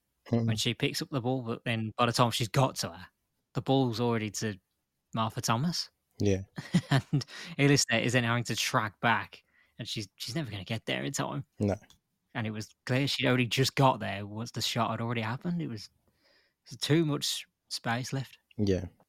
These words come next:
Speaker 1: Yeah, I feel like that's been the way with Arsenal a few times, especially earlier on in the season when they were tr-, trying to find their feet.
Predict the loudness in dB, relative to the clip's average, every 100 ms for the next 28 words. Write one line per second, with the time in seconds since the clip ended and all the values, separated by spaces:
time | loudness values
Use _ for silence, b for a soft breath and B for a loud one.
0 | _ -10 -6 -4 -4 2 4 4 0 -4
1 | -6 -4 -2 0 0 0 0 0 -4 -2
2 | -2 -2 -2 -4 -2 -4 -2 -2 0 2
3 | 4 4 4 4 6 4 2 0 0 2
4 | 2 2 -2 -2 0 0 0 -2 -4 -12
5 | -8 -6 -4 -4 -2 0 0 0 0 0
6 | -2 0 -2 -2